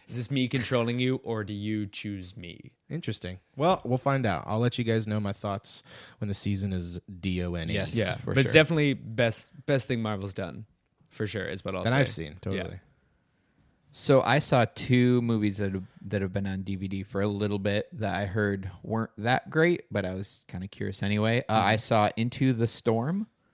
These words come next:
Speaker 3: which is like the m-, modern day Twister,
Speaker 2: I was about to say, just
Speaker 3: basically.
Speaker 2: off the title alone,
Speaker 3: Pretty
Speaker 2: sounds like
Speaker 3: much.
Speaker 2: modern
Speaker 3: And
Speaker 2: day
Speaker 3: it
Speaker 2: Twister.
Speaker 3: stars, uh, Sarah Wayne Callies, uh,
Speaker 1: Okay, yeah, yeah, yeah.
Speaker 3: from, from Walking Dead and Prison Break. Um, yeah, it's not great.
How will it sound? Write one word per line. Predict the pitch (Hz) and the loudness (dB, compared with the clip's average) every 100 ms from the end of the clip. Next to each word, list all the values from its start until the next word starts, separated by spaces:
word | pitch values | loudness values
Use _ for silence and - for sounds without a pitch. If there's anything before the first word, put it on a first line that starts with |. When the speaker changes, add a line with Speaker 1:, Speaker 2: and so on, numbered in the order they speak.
| _ _ _ _ _ | _ _ _ _ _
Speaker 3:
which | - 104 - | 2 2 4
is | 107 95 | 0 2
like | 101 95 - | 2 0 0
the | |
m-, | 98 98 - | -4 -4 -8
modern | - 98 95 92 92 92 92 90 87 | -8 -6 -4 -4 -6 -6 -8 -8 -10
day | 87 87 - - | -10 -10 -12 -14
Twister, | - 87 - 95 98 | -10 -8 -8 -8 -4
Speaker 2:
I | 127 | -2
was | 139 | 2
about | 131 | 2
to | 113 | 2
say, | 101 117 | 0 2
just | 110 | 0
Speaker 3:
basically. | 101 123 | 2 2
Speaker 2:
off | |
the | 113 | 0
title | 110 110 110 104 | -2 -2 0 -2
alone, | 92 101 107 | -2 -2 -2
Speaker 3:
Pretty | 101 107 | 0 0
Speaker 2:
sounds | 104 | 0
like | 98 | -2
Speaker 3:
much. | 90 90 | -2 -2
Speaker 2:
modern | 87 | 2
Speaker 3:
And | 123 | 2
Speaker 2:
day | |
Speaker 3:
it | |
Speaker 2:
Twister. | 123 87 | 2 2
Speaker 3:
stars, | 127 120 117 117 113 - - | 6 6 8 6 4 0 0
uh, | 107 101 | 0 0
Sarah | - 113 113 | 0 2 2
Wayne | 113 110 107 104 | 2 0 -2 -4
Callies, | - 104 113 123 123 - - - _ _ _ _ _ _ - 107 | -4 -2 0 0 -2 -8 -18 -20 _ _ _ _ _ _ -6 2
uh, | 110 101 | 4 4
Speaker 1:
Okay, | 120 117 | 2 0
yeah, | 117 | -2
yeah, | 107 | -2
yeah. | 101 | 2
Speaker 3:
from, | 113 107 101 101 101 104 | 2 2 0 -4 -4 -6
from | - 104 | -6 -4
Walking | 104 101 104 101 | -2 -2 -4 -4
Dead | 101 101 | -2 -4
and | 101 | -6
Prison | 107 101 98 | -6 -6 -6
Break. | - - _ _ _ _ _ _ _ - | -10 -14 _ _ _ _ _ _ _ -2
Um, | 104 101 98 110 | 0 0 0 2
yeah, | 139 | 2
it's | 135 | 2
not | 143 113 | -2 0
great. | 127 123 | 0 0